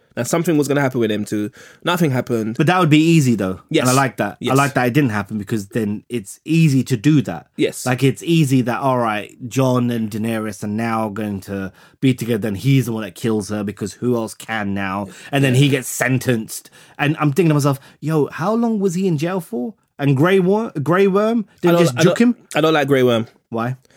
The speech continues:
Speaker 1: Nah, man. Grey Worm's on
Speaker 2: Why?
Speaker 1: some Yes Massa thing, bruv.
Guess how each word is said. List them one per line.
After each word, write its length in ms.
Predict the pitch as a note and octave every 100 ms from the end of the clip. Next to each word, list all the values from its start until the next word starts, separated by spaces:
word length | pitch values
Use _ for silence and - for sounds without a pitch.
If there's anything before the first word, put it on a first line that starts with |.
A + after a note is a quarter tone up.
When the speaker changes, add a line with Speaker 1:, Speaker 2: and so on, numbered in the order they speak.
| _ _ -
Speaker 1:
Nah, 180 | B2
man. 260 | B2 A2+ A#2 -
Grey 180 | C3 C3+
Worm's 280 | C3 B2+
on 60 | F4
Speaker 2:
Why? 60 | G4
Speaker 1:
some 140 | A#2+ A#2+
Yes 180 | C3
Massa 240 | C#3+ B2+ A2+
thing, 220 | - A2
bruv. 260 | G#2+ G#2